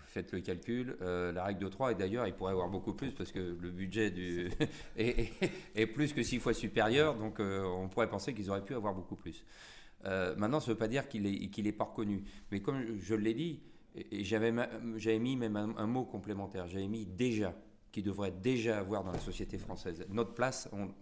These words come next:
on, on l'a pas, certainement, on l'a pas. Euh, et, et il faut la défendre, on a besoin de la défendre au travers de tout ce que je propose, et notamment de rassembler l'ensemble,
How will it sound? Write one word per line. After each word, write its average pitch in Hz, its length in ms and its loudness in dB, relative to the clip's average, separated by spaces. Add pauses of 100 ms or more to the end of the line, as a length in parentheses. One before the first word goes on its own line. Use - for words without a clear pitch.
on, 95 360 0
on 98 160 -2
l'a 110 180 4
pas, 131 200 -2
certainement, 107 480 -6 (120)
on 90 80 -4
l'a 120 180 0
pas. 87 280 -6 (500)
Euh, 90 440 2
et, 98 140 0
et 104 160 2
il 98 100 6
faut 156 180 4
la 135 140 4
défendre, 104 580 -2
on 92 160 -4
a 87 60 -4
besoin 117 300 -4
de 110 40 -4
la 98 80 -2
défendre 95 380 -6
au 147 80 0
travers 123 420 -4
de 98 120 -4
tout 113 240 -10
ce 107 80 -14
que 110 100 -4
je 104 80 -8
propose, 107 400 -2
et 95 40 -2
notamment 107 500 -4 (300)
de 95 100 0
rassembler 110 720 2
l'ensemble, 104 480 -2